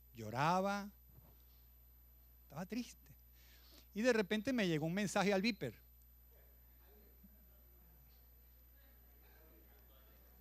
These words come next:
El Viper era un aparatico como un radiecito aquí, que uno se lo ponía aquí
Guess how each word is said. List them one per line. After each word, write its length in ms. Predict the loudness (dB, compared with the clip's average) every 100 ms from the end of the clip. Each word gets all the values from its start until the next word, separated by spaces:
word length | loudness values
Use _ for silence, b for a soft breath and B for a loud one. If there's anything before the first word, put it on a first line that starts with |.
| -20 -20 -8
El 140 | -2
Viper 440 | 0 2 2 0 -2 -20 -20 -6
era 360 | 2 4 8 6
un 160 | 6
aparatico 600 | 2 4 2 2 0 2
como 200 | 2 2
un 60 | 4
radiecito 520 | 6 6 4 0 0
aquí, 320 | 0 0 -2 -8 -20 -20 b b b b
que 100 | 4
uno 160 | 6
se 100 | 8
lo 100 | 8
ponía 280 | 6 6 6
aquí 380 | 4 4 2 2